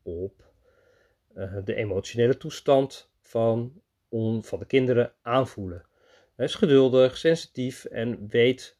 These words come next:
dan vanuit, hè, die voelt dan vanuit intuïtie van, "Oh, nu kan ik een beetje druk zetten en nu sluit ik aan." Hij is heel erg gericht op empathie en op verbinding en vanuit die houding, ehm, zet, eh, de leerkracht ook mooie stappen.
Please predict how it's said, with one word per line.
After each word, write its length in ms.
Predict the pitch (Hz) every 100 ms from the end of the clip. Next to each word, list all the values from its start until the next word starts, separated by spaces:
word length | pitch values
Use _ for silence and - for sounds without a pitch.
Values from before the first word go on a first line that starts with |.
| _
dan 340 | 110 107 110
vanuit, 640 | - 117 113 107 107 - -
hè, 100 | 160
die 140 | 123
voelt 300 | - 147 160
dan 180 | 147 147
vanuit 260 | 120 110 -
intuïtie 760 | 120 - 110 147 - 131 131 - - -
van, 200 | 117 -
"Oh, 180 | 127 120
nu 120 | 117
kan 140 | 117
ik 80 | 107
een 80 | 110
beetje 220 | 104 107
druk 300 | 104 113 131
zetten 500 | - 120 - 117 113
en 80 | 113
nu 100 | 110
sluit 260 | - 110 -
ik 160 | - -
aan." 440 | 113 110 110 113 - -
Hij 120 | 165
is 120 | 170
heel 200 | 190 180
erg 160 | 147 -
gericht 240 | 131 -
op 100 | 135
empathie 500 | 113 117 - 160 156
en 80 | 120
op 100 | 113
verbinding 680 | 110 110 147 139 131 131 - - _
en 140 | -
vanuit 320 | 117 120 107 -
die 300 | 107 135 147
houding, 600 | 113 117 110 113 110 110 -
ehm, 560 | 101 104 104 101 101 - -
zet, 640 | 123 - 117 120 - - _ _ _ _ _ _ _
eh, 320 | 110 113 107
de 80 | 101
leerkracht 540 | 143 113 - 113 - 98
ook 300 | 101 - -
mooie 520 | 104 98 95 95 -
stappen. 520 | - - 156 - 82